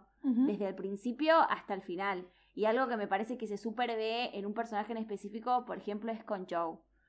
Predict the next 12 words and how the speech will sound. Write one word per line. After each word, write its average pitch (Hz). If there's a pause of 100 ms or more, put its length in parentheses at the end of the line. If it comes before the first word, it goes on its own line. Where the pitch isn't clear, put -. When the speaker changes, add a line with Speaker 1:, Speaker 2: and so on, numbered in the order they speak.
(180)
Speaker 2:
Yo 240
al 262
principio, 254
cuando 208
a 190
Joe 226
la 254
Speaker 1:
Amo -
a -
Joe. 359
Speaker 2:
conocí, 277 (500)
eh, 156